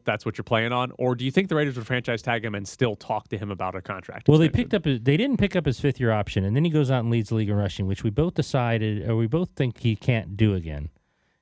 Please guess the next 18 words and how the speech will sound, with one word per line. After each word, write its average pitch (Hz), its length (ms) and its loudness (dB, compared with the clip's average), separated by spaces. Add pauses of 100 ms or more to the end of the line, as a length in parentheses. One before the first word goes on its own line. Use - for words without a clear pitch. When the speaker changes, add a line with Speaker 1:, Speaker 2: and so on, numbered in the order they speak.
(120)
Speaker 2:
And 110 440 2 (420)
no 123 120 8
matter 160 220 4
what, 175 280 0 (440)
he 160 180 6
had 226 100 6
a 165 40 2
great 139 200 2
year, 117 160 2
but 113 120 -2
no 143 80 0
matter 202 220 0
what, 143 300 0
their 147 340 2
background 123 640 0
is 101 160 -2
running 120 240 2
by, 110 160 2